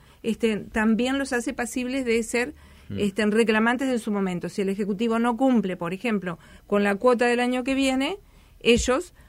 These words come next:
Speaker 1: pueden volver a reclamar, este, al Ejecutivo. Por lo tanto,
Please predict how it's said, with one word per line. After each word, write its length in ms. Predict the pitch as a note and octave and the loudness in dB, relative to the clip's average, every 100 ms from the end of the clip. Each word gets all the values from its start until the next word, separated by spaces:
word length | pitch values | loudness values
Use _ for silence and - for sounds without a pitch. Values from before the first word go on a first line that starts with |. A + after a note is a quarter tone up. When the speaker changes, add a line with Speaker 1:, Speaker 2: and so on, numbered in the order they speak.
| - | -2
Speaker 1:
pueden 280 | A3 A3+ A#3 | 4 6 6
volver 420 | A3+ A3 G#3+ A#3+ | 6 6 6 4
a 60 | G#3 | 4
reclamar, 640 | F#3+ F#3 F#3+ F#3+ F#3 G3+ - - _ | 0 -2 0 0 -2 -4 -14 -20 _
este, 320 | - F#3 F#3 - | -8 -4 -2 0
al 160 | - G3 | 2 2
Ejecutivo. 540 | F#3+ G3 F3 F#3+ F3 | 0 -4 -2 0 0
Por 180 | E3 A3 | 4 6
lo 200 | A3 A3 | 6 4
tanto, 440 | A#3+ A#3 A#3+ B3+ | 2 2 0 -4